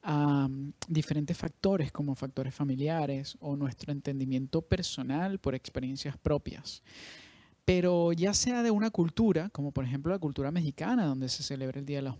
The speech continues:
de los Muertos, y yo no sé si ustedes vieron, pero bueno, una referencia pop, em, la película Coco de animación de Disney Pixar, eh, pues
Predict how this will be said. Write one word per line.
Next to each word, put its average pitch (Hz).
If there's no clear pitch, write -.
de 139
los 131
Muertos, 165
y 131
yo 135
no 147
sé 151
si 143
ustedes 135
vieron, 139
pero 135
bueno, 127
una 123
referencia 131
pop, -
em, 131
la 156
película 156
Coco 175
de 135
animación 127
de 135
Disney 135
Pixar, 151
eh, 131
pues -